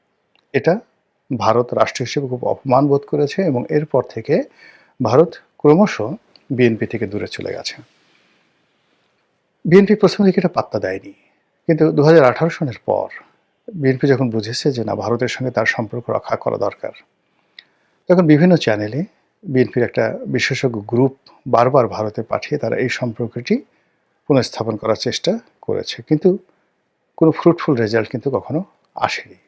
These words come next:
এমনকি তারা দুহাজার চব্বিশ সনে, অর্থাৎ বিএনপি দুহাজার চব্বিশ সনে যে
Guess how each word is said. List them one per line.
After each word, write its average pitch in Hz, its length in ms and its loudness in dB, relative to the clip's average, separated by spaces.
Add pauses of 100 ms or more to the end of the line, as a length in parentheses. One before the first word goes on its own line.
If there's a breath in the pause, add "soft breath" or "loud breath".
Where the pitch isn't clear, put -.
(120)
এমনকি 165 300 2
তারা 139 200 4
দুহাজার 117 320 2 (580 soft breath)
চব্বিশ 135 340 2
সনে, 113 220 -2 (420)
অর্থাৎ 117 260 -4
বিএনপি 113 340 -2
দুহাজার 113 360 0
চব্বিশ 156 380 -2 (400)
সনে 120 300 0 (140)
যে 101 100 0